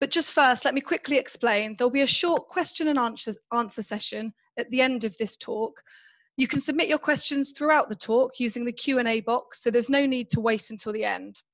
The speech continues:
We'll then pick a couple of questions to ask our speaker at the end of this session.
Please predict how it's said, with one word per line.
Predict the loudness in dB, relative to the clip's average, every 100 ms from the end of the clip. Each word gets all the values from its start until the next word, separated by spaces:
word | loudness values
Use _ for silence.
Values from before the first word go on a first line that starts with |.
| _ _ _ _
We'll | 4
then | 4 2
pick | -2
a | -4
couple | -4 -2 -2
of | -2
questions | -4 -2 -4 -6 -8
to | -4
ask | -2 -2 -2
our | -4
speaker | -2 -6 -6 -8
at | -4
the | -2
end | -2 -4
of | -10
this | -10
session. | -8 -6 -8 -8 -16